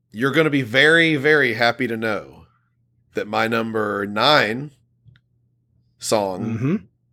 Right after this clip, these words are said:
Speaker 1: from Dave Murray, and I'm sure, uh, I know James will be probably happy to hear this, is Still Life.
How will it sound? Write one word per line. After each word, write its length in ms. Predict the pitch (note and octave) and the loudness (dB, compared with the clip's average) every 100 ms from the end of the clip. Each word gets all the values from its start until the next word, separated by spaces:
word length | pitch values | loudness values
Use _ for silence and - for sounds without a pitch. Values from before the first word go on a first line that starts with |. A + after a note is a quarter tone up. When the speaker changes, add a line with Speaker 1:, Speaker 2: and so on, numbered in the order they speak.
| _ _ _ | _ _ _
Speaker 1:
from 260 | - F2 F2 | -18 -16 -8
Dave 360 | G2+ G#2 A#2 | -2 2 2
Murray, 460 | G#2+ F2 E2 E2 E2 _ - _ _ _ _ _ _ _ _ _ _ _ - | 0 -8 -10 -14 -16 _ -20 _ _ _ _ _ _ _ _ _ _ _ -12
and 160 | G2 G#2 | -8 -8
I'm 100 | G#2 | -2
sure, 220 | D3+ C#3 A#2 - | 2 2 0 -4
uh, 280 | G2+ F2+ F2+ - | -8 -8 -12 -6
I 60 | A2+ | 0
know 120 | C#3+ | 0
James 380 | A2+ B2+ E3 D3+ | 2 2 2 0
will 80 | A2 | -4
be 80 | |
probably 360 | G#2+ A2+ G#2 G#2 | -4 -4 -4 -4
happy 260 | G#2+ G2+ G2 | -4 -6 -10
to 60 | |
hear 140 | G#2 F#2+ | -10 -8
this, 200 | A#2+ B2 | -8 -8
is 160 | G2+ | -8
Still 320 | - - D#3 E3+ | -8 0 2 6
Life. 640 | F3+ F3+ G2 - - | 6 6 4 -4 -12